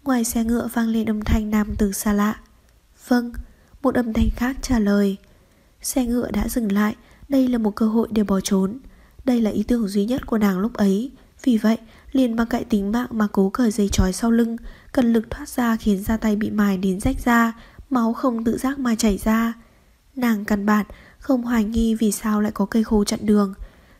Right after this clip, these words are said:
Cho đến khi bên ngoài vang lên tiếng binh khí giao chiến hỗn loạn, nàng lúc này mới kinh ngạc, dừng lại tất cả động tác, hô hấp trong một khắc kia dường như cũng ngừng lại. Sơn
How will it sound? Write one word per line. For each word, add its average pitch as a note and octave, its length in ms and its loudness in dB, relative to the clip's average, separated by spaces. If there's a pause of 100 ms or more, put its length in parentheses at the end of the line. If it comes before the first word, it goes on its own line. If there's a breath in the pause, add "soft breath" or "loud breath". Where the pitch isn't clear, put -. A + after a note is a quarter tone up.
Cho A#3+ 260 0
đến G#3 120 2
khi A#3+ 180 -2
bên A3+ 160 2
ngoài G#3+ 240 2
vang G#3 160 -2
lên G#3 260 2
tiếng G3 240 -2
binh A3+ 140 0
khí F#3+ 240 -2
giao G#3 220 0
chiến F3+ 200 2
hỗn B3+ 220 -2
loạn, B3 200 2 (500 loud breath)
nàng B3 260 0
lúc C#4 160 -2
này A#3+ 240 2
mới G3+ 180 0
kinh A3+ 220 0
ngạc, G#3+ 220 2 (380 loud breath)
dừng A#3 220 0
lại A3+ 240 -2
tất C#4 120 -4
cả A#3+ 120 2
động G3+ 160 -2 (100)
tác, B3+ 200 -2 (320 loud breath)
hô B3+ 140 2
hấp A#3+ 300 0
trong A3+ 260 -2
một G3 140 -2
khắc C4 200 -4
kia A#3 260 2
dường G#3 220 -2
như G3+ 240 0
cũng A3 220 -6
ngừng A#3+ 180 -2
lại. G3 280 0 (500)
Sơn A#3 440 -2